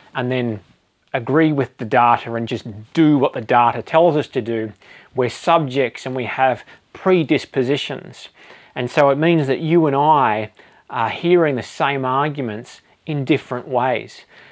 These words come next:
And so it's not even that the argument has changed for someone who d-, believes it or doesn't believe it, or agrees with it, who, or who doesn't agree with it. The argument is the same, but the receiver is different.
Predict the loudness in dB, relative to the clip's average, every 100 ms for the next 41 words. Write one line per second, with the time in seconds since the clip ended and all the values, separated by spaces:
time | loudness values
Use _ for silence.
0 | -14 -10 2 4 4 2 2 2 2 -2
1 | -4 -2 0 2 2 0 -2 -8 -12 -14
2 | -10 -2 0 0 -2 -8 -12 -12 -8 -6
3 | -4 -6 -6 -8 -8 -2 2 2 0 -2
4 | 2 4 4 2 0 0 0 -2 -2 0
5 | 2 4 2 -4 -4 -6 -10 -8 -6 -6
6 | 0 2 2 -4 -6 -8 -8 -10 -14 _
7 | -20 -20 -20 _ -4 2 4 4 2 -2
8 | -4 -6 -8 -4 -2 -2 -6 -10 -20 -12
9 | -6 -4 -6 -8 -4 -2 -2 -2 -4 -6
10 | -20 -16 -16 -10 -8 -8 -10 -12 -12